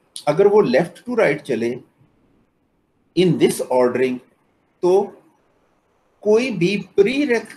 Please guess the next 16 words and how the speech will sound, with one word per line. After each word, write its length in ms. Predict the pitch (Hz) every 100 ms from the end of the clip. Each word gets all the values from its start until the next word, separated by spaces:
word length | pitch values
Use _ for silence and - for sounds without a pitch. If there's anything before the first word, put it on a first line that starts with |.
| -
complete 420 | 175 180 190 190
करने 260 | 175 160 165
से 140 | 170
पहले 280 | 160 143 160
कोई 160 | 175
फॉलोअप 480 | 165 147 127 139 139 143
course 260 | 135 135
उसके 200 | 127 147
न-, 180 | 131 120
सामने 440 | - 123 110 113
आ 140 | 113 -
रहा 140 | -
हो। 100 | - _ _ _ _ -
तो 80 | 240
ये 180 | 262
एक 160 | 254